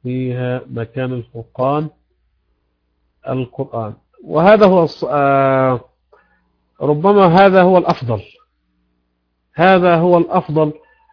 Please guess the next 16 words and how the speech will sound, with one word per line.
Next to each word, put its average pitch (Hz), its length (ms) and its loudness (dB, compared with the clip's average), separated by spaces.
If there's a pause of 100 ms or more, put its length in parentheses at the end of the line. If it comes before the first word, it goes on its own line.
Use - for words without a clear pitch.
(140)
آه، 135 760 -4
حتى، 165 680 0 (600)
آه، 127 840 -6
يخرج 170 380 -2
من 151 140 -2
ال-، 139 240 0
الالتباس، 139 1040 0 (960)
أو 147 160 4
لا 185 180 6
يقع، 202 500 4
أو 147 180 0
لا 156 140 2
يوقع 202 440 4
ال-، 139 280 2
آه، 135 880 0 (680)
القارئ 208 520 4